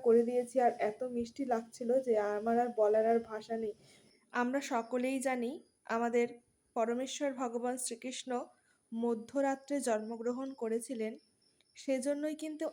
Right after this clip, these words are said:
আমরা গোপাল সোনার অভিষেক রাত বারোটার সময় করাচ্ছি। একটা পঞ্চপত্রে আমি একটু শুদ্ধ করে নিয়ে, অর্থাৎ আচমনের জল ছিটিয়ে দিয়ে, তুলসীপত্র এবং পুষ্প সহযোগে স্থাপন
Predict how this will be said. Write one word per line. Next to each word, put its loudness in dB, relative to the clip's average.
আমরা -2
গোপাল -2
সোনার -8
অভিষেক -4
রাত 2
বারোটার 0
সময় -6
করাচ্ছি। -4
একটা -2
পঞ্চপত্রে -2
আমি -2
একটু -8
শুদ্ধ -6
করে -2
নিয়ে, -2
অর্থাৎ -6
আচমনের -6
জল -2
ছিটিয়ে -4
দিয়ে, -2
তুলসীপত্র -4
এবং -2
পুষ্প -6
সহযোগে -4
স্থাপন -8